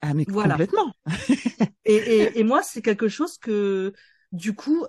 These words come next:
Speaker 2: euh, des fois, on me disait, « Oui, mais toi, t'es multipote. » Moi, j'ai pas l'impression de l'être parce que moi,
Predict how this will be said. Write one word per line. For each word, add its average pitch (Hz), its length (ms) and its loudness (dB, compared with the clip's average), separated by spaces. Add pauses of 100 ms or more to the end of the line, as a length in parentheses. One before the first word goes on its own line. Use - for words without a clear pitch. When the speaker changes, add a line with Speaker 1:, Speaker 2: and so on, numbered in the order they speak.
Speaker 2:
euh, 185 180 0
des 202 120 -4
fois, 311 140 -2
on - 20 0
me 247 100 2
disait, « 202 240 -2
Oui, 277 200 -2
mais 254 100 -4
toi, 240 120 -8
t'es 226 120 -8
multipote. » 208 520 -6
Moi, 196 100 -4
j'ai 170 120 -6
pas 190 160 -6
l'impression 185 360 -6
de 202 80 -4
l'être 311 180 -6
parce - 180 -10
que - 120 -8
moi, 214 340 -4